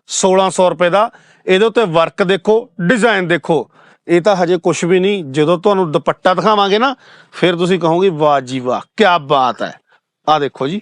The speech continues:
ਦੁਪੱਟੇ ਦੇ ਉੱਤੇ ਵਰਕ ਦੇਖੋ। ਸਾਈਡ ਤੇ, ਆ ਲਓ। ਆ ਹੈ ਜੀ ਦੁਪੱਟਾ, ਤਾਂ ਚਾਰੇ ਪਾਸੇ ਦੁਪੱਟੇ ਦੇ ਉੱਤੇ ਵਰਕ ਹੋਊਗਾ। ਆ ਲਓ, ਸਿਰਫ ਸੋਲਾਂ ਸੌ ਰੁਪਏ ਦਾ ਸੂਟ, ਜਿਹੜਾ ਬਾਜ਼ਾਰ ਦੇ ਵਿੱਚ ਸਰਕਾਰੀ ਰੇਟ ਜਿਹਦਾ ਹੈਗਾ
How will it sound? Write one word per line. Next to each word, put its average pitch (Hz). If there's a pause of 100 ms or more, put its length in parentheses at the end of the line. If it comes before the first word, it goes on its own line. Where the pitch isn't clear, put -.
(600)
ਦੁਪੱਟੇ 190
ਦੇ 240
ਉੱਤੇ 247
ਵਰਕ 170
ਦੇਖੋ। 151 (180)
ਸਾਈਡ 131
ਤੇ, 101 (140)
ਆ 139
ਲਓ। 120 (960)
ਆ 156
ਹੈ 131
ਜੀ 151
ਦੁਪੱਟਾ, 175 (560)
ਤਾਂ 202 (160)
ਚਾਰੇ 208
ਪਾਸੇ 208
ਦੁਪੱਟੇ 180
ਦੇ 180
ਉੱਤੇ 202 (480)
ਵਰਕ 165
ਹੋਊਗਾ। 127
ਆ 151
ਲਓ, 120 (640)
ਸਿਰਫ 220 (540)
ਸੋਲਾਂ 202
ਸੌ 196
ਰੁਪਏ 170
ਦਾ 165
ਸੂਟ, 139 (520)
ਜਿਹੜਾ 175
ਬਾਜ਼ਾਰ 180
ਦੇ 214
ਵਿੱਚ 208
ਸਰਕਾਰੀ 180
ਰੇਟ 185
ਜਿਹਦਾ 196
ਹੈਗਾ 226